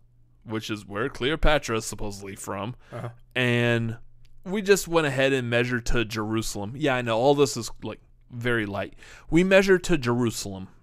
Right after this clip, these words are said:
Speaker 1: Israel.
Speaker 2: Yeah.
Speaker 1: And apparently that's about a nine-hour drive at most if you stop for a pee break.
Speaker 2: So the,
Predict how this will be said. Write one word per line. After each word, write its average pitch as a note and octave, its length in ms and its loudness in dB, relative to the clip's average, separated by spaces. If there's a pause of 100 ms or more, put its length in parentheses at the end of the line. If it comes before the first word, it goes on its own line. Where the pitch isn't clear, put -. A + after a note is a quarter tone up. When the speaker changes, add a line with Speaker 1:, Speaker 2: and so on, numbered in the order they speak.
(100)
Speaker 1:
Israel. G2+ 460 -6 (360)
Speaker 2:
Yeah. F#2 120 -16 (460)
Speaker 1:
And C3+ 680 -2 (560)
apparently D4+ 480 4
that's G#3+ 220 0
about G3 220 4
a C#3+ 60 2
nine-hour D3 540 2
drive A#2 400 4
at - 180 2
most G2 680 -4
if A#2 160 -6
you A#2 60 -4
stop - 360 -4
for B2+ 160 4
a G#2 40 0
pee B2 240 8
break. C#3+ 400 0 (1300)
Speaker 2:
So G3 240 6
the, G3 200 6